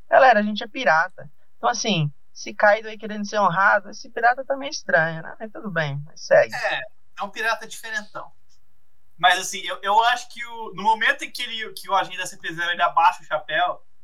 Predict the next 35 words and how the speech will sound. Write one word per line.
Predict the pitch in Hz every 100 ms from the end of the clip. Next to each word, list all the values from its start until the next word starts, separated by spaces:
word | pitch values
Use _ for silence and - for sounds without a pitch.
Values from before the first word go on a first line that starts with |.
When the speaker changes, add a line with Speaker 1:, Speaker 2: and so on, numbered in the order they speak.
| -
Speaker 2:
ele | 175 196
só, | - 208 214 226
tipo, | - - 208 202 - -
ele, | 180 196
ele, | 202 - 453
ele | - 262
pensa, | 269 - - 202
eu | 233
nem | 247 285
vou | 269
nem | 285 339
correr. | 381 359 - 135 - - - - - -
Eu | 151
vou | - 277
morrer | 269 - -
de | -
qualquer | - - - 285
jeito, | 202 196 165
tá | 156
ligado? | 147 147 156 151
Então, | 147 202 196 - - -
ele | 185
só | - 277
aceitou | - - - 254
a | 190
morte. | 180 131 -
Eu | 622 855
acho | 427 -
que | 392
ele | 381
morreu. | 302 277 131 135
Não | 180
sei | - 208
vocês | 226 - 160 151
aí. | 147 131